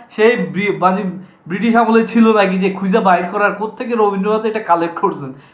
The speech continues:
রবীন্দ্রনাথ বলতেছেন আমি এখান থেকে নিছি। এবার আসেন বাউলদের এই গান দ্বারা প্রভাবিত হয়ে এই গগন হরকারা নামের একটা কোথাকার এক অচ্যুত কৃষক, যাকে উনি গোটা পৃথিবীর কাছে পরিচয় করাই দিচ্ছেন, তাতে রবীন্দ্রনাথ কি তাকে খাটো করছেন না বড় করছেন?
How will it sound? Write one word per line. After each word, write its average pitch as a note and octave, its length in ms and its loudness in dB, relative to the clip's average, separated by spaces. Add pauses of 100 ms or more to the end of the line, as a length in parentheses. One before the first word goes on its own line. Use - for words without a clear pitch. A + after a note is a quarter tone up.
রবীন্দ্রনাথ C#4 520 2
বলতেছেন B3+ 440 0
আমি A3 200 2
এখান A3 280 2
থেকে G3 180 -4
নিছি। D3+ 240 -8 (320)
এবার A#3+ 300 4
আসেন D4 260 2
বাউলদের B3+ 520 2
এই C4+ 120 0
গান A3+ 200 2
দ্বারা G#3+ 200 2
প্রভাবিত A3+ 440 0
হয়ে G3+ 300 2 (260)
এই G3 180 0
গগন G3+ 320 4
হরকারা C4+ 420 4
নামের C4 280 2
একটা A#3+ 260 0
কোথাকার A3+ 440 0
এক A3+ 160 0
অচ্যুত G#3+ 340 -2 (120)
কৃষক, G#3 420 0 (340)
যাকে G#3 380 2
উনি C4 200 2
গোটা A#3 280 0
পৃথিবীর A#3 360 0
কাছে A#3 160 2
পরিচয় G3 300 0
করাই D#3 200 0
দিচ্ছেন, C#3 260 -10 (360)
তাতে G#3 200 2
রবীন্দ্রনাথ C4+ 440 2
কি C#4 80 -4
তাকে C4 240 -2
খাটো F#3+ 320 0
করছেন E4 360 -4
না C#4 160 0
বড় F3+ 240 2
করছেন? - 360 -10